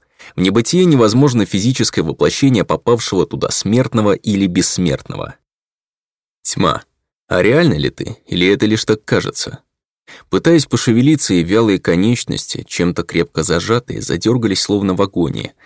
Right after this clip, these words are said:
а по нервам прошлась волна адской боли. «Вашу мать! Почему? Почему я жив?» Обречённый панический крик разума. Грёбаный бог, даже убить нормально не мог.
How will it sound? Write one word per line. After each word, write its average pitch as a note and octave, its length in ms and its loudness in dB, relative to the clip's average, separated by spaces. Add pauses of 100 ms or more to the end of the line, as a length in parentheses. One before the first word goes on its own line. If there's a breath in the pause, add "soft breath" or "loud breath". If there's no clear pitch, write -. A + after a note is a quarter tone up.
(140 soft breath)
а - 140 -2
по G2 100 0
нервам A#2 420 2
прошлась G2 460 0
волна D2+ 440 0
адской D2+ 380 -4
боли. A#1+ 420 -6 (960)
«Вашу D#3 640 4
мать! D3+ 520 2 (120)
Почему? D3+ 520 4
Почему E3 460 4
я F#3+ 140 4
жив?» E3 380 2 (380)
Обречённый G2 560 0
панический G2+ 540 -2
крик - 280 -4
разума. D#2 460 -2 (720)
Грёбаный D#3 600 4
бог, G2+ 400 0 (100)
даже C3 280 2
убить C#3 280 2
нормально A1+ 380 -4
не B1+ 120 -6
мог. - 340 -12